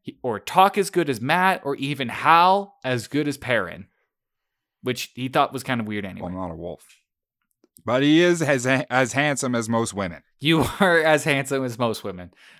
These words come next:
Speaker 1: But there was one thing you were good at, Steve, compared to everything else. Compared to everybody else.
Speaker 2: Okay.
Speaker 1: Shepherding. Whew.
Speaker 2: Yep.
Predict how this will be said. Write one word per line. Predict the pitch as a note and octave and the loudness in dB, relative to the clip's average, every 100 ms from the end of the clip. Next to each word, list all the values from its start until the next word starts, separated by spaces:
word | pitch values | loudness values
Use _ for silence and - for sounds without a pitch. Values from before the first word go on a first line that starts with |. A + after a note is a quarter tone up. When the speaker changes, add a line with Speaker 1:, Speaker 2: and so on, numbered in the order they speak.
| _ | _
Speaker 1:
But | C#3+ | 4
there | E3 F3 | 6 6
was | D3 | 4
one | B2+ E3+ C4+ | 2 2 2
thing | - A3 G#3 D3+ C3+ | 2 2 2 -2 -6
you | C#3 D3+ | 0 2
were | D3 | 2
good | C3+ D3+ | 4 4
at, | B2 A2+ - _ | 6 4 -2 _
Steve, | - - A2+ G#2 - _ _ _ | -12 -6 -4 -6 -8 _ _ _
compared | - A#2+ B2 | -8 -6 -6
to | B2+ | 2
everything | B3+ C4+ A#3+ G3+ F#3 | 4 4 2 0 0
else. | C#3 - - - _ _ _ _ _ _ _ _ | -4 -10 -16 -18 _ _ _ _ _ _ _ _
Compared | C3+ D#3 D#3 | 0 2 2
to | D3 | 4
everybody | F3 F3 E3 C#3+ | 4 6 4 2
else. | A2+ - - - _ _ | -2 -6 -14 -18 _ _
Speaker 2:
Okay. | G2+ A2+ A#2+ G#2+ - _ _ _ _ | -6 -2 0 0 -2 _ _ _ _
Speaker 1:
Shepherding. | - - D#3+ A2+ F#2+ F2+ _ _ _ _ _ | -4 6 6 6 -2 -10 _ _ _ _ _
Whew. | G#4+ A#4+ - - | 0 0 -2 -8
Speaker 2:
Yep. | F#2+ B2 | -6 -6